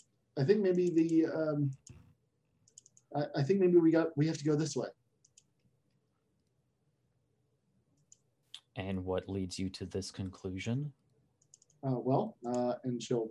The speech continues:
Speaker 1: uh, bring up, uh, a tricorder. She'll point out the shafts and, uh, hallways that lead, uh, since she's got a map, uh,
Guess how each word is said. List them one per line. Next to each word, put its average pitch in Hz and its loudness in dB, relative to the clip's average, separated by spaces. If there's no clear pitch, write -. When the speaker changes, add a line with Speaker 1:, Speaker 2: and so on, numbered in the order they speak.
Speaker 1:
uh, 117 -2
bring 127 4
up, 120 -6
uh, 113 -4
a - -10
tricorder. 131 2
She'll 120 -2
point 165 2
out 143 2
the 131 2
shafts 131 2
and, 123 -2
uh, 123 0
hallways 131 2
that 117 -4
lead, 113 -2
uh, 110 -8
since 123 -6
she's 113 -8
got 120 -2
a 120 -2
map, 127 -2
uh, 123 -2